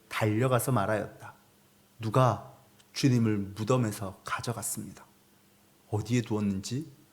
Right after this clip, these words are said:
모르겠습니다." 막달라 마리아는 베드로와 예수님께서 사랑하시던 그 다른 제자에게 달려갑니다. 성경에는 기록되어 있지 않지만 아마 울면서 뛰어갔을 거예요.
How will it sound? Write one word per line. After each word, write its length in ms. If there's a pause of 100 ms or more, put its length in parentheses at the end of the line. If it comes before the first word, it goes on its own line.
(220)
모르겠습니다." 800 (1700)
막달라 400
마리아는 400
베드로와 540
예수님께서 640
사랑하시던 680
그 180
다른 360
제자에게 800 (500)
달려갑니다. 720 (640)
성경에는 500
기록되어 480
있지 180
않지만 300
아마 220
울면서 720
뛰어갔을 540
거예요. 200